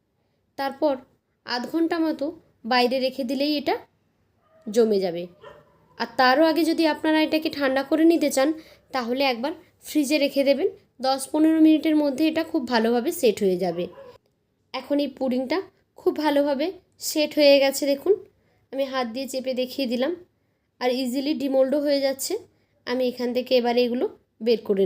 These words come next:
নেব। দেখতে কিন্তু ভীষণ সুন্দর লাগছে, যেহেতু খুবই ছোট ছোট সেই জন্য আরও বেশি দেখতে ভালো লাগছে। খেতে কিন্তু অসাধারণ টেস্ট।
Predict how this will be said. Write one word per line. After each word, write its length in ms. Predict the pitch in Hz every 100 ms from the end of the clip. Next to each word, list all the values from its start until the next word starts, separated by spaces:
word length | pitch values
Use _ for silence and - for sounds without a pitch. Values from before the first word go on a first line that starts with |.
| 185
নেব। 140 | 180 175 175 _ _ _ _ _ _ _ _ _ _ _ _ _ _ _ _
দেখতে 320 | 226 294 302 339 311
কিন্তু 180 | 285 349 262
ভীষণ 280 | 285 349 320 294
সুন্দর 240 | 277 285 277
লাগছে, 280 | 254 - 339 - - _ 233
যেহেতু 280 | 294 311 311 311
খুবই 220 | 302 294 -
ছোট 160 | 320 320 311
ছোট 140 | 262 320 403 _ _ _ -
সেই 220 | 277 247
জন্য 140 | 277 277 -
আরও 120 | 269 294 269
বেশি 200 | 254 277
দেখতে 200 | 254 254 262
ভালো 160 | 254 240 233
লাগছে। 280 | 226 - 294 311 _ _ _ _
খেতে 280 | - 285 320 320
কিন্তু 220 | 320 320 359 294
অসাধারণ 540 | 277 277 247 226 214 190
টেস্ট। 300 | 185 185 -